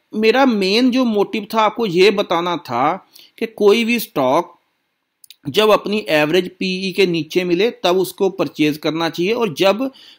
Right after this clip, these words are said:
पी का एक्सपेंशन हो जाए तब हमें उसमें निकल जाना चाहिए।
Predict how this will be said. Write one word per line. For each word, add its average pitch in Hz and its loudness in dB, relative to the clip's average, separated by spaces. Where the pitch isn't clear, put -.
पी 220 2
का 254 0
एक्सपेंशन 185 -4
हो 185 0
जाए 170 2
तब 233 4
हमें 220 -2
उसमें 220 -2
निकल 220 2
जाना 196 2
चाहिए। 190 0